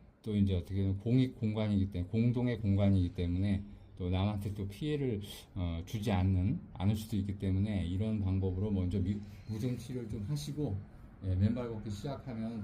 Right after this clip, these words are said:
더 빠른 효과. 예, 아마 이거 하시게 되면은,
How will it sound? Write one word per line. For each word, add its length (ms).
더 320
빠른 420
효과. 320
예, 180
아마 280
이거 180
하시게 400
되면은, 420